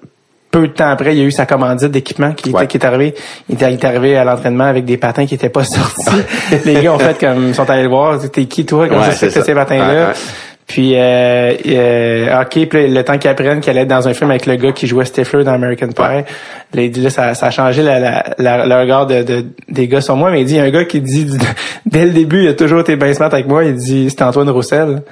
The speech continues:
Speaker 2: Ah, ben oui.
Speaker 1: Il dit, euh, il dit
Speaker 2: <laughs>
Speaker 1: parce que, puis là, on a comme, je pense, fait le lien que c'était l'autre outcast qui
Speaker 2: Mhm.
Speaker 1: était là, c'était lui, parce que lui, il était pas dans la Ligue nationale, il avait pas de contrat, il avait pas
Speaker 2: Ouais.
Speaker 1: été repêché, fait qu'il, puis il était pas encore un joueur comme il est
Speaker 2: Aujourd'hui.
Speaker 1: aujourd'hui.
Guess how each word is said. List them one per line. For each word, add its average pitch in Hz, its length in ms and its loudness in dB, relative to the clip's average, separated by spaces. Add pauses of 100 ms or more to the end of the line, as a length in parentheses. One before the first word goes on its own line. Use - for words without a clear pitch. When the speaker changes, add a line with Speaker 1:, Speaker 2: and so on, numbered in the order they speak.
(160)
Speaker 2:
Ah, 147 260 2
ben 87 120 0
oui. 104 180 2
Speaker 1:
Il 139 140 2
dit, 151 200 2
euh, 131 260 4
il 139 60 2
dit 147 140 2
Speaker 2:
<laughs> - 0 -
Speaker 1:
parce 156 160 2
que, 139 220 2 (180)
puis 156 100 -4
là, 165 120 4 (100)
on 143 60 2
a 143 80 0
comme, 156 180 0
je 143 60 -10
pense, 165 260 0 (160)
fait 160 160 -2
le 147 100 2
lien 147 200 2
que 135 220 0
c'était 143 220 0
l'autre 165 380 2 (100)
outcast 143 520 -2
qui 107 60 -4
Speaker 2:
Mhm. 120 60 4
Speaker 1:
était 139 120 2
là, 170 100 2
c'était 143 200 0
lui, 147 200 0
parce 135 180 -2
que 147 60 -2
lui, 170 120 2
il - 20 0
était 143 120 -2
pas 170 100 0
dans 170 60 2
la 160 40 2
Ligue 156 80 -2
nationale, 143 560 -2 (400)
il 120 80 2
avait 117 120 2
pas 180 120 0
de 180 40 -4
contrat, 143 380 0
il 160 40 2
avait 127 100 2
pas 165 100 -2
Speaker 2:
Ouais. 160 60 2
Speaker 1:
été 170 80 -2
repêché, 151 460 -2 (280)
fait 131 160 -2
qu'il, 135 180 0
puis 139 120 0
il - 20 0
était 127 140 0
pas 165 100 0
encore 151 400 0
un 127 140 0
joueur 135 420 0
comme 131 240 -2 (320)
il 104 60 0
est - 20 2
Speaker 2:
Aujourd'hui. 92 280 2
Speaker 1:
aujourd'hui. 139 440 0